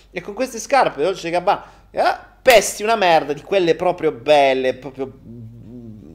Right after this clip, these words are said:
che, proprio che le senti, che ti restano appiccicate, che ti puzza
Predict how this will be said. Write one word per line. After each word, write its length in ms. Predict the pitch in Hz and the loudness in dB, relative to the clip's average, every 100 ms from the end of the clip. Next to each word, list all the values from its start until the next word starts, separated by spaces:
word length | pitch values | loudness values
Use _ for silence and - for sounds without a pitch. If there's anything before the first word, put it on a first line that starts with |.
| - _ | -20 _
che, 140 | - - - | -20 -20 -20
proprio 360 | 143 135 139 | -18 -14 -14
che 140 | - 135 | -14 -14
le 80 | 135 | -6
senti, 480 | - 151 127 123 | -2 -2 -2 -8
che 120 | 135 131 | -14 -14
ti 120 | 127 | -6
restano 380 | 139 139 139 131 | -6 -6 -8 -10
appiccicate, 600 | - 127 - 131 151 117 | -12 -14 -6 -4 -2 -4
che 120 | 120 | -10
ti 100 | - | -14
puzza 560 | 285 254 - 117 - | -16 -12 -6 -6 -6